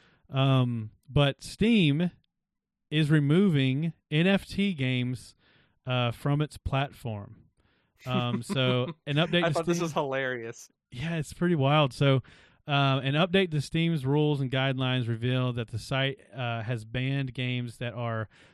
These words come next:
Speaker 1: built on blockchain technology or allow for N F T and cryptocurrency trading. Um,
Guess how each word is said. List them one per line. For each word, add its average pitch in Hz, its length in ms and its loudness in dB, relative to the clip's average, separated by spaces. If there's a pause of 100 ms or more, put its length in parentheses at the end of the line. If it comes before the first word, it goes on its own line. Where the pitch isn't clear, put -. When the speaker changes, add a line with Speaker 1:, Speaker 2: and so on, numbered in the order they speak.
(200)
Speaker 1:
built 147 300 4
on 123 200 -4
blockchain 147 600 0
technology 123 720 -2 (360)
or 139 320 2
allow 135 560 -2
for 135 200 -4
N 139 240 -4
F 156 220 -2
T 135 360 -4
and 120 120 -8
cryptocurrency 131 800 -4
trading. 143 540 -4 (640)
Um, 120 580 -6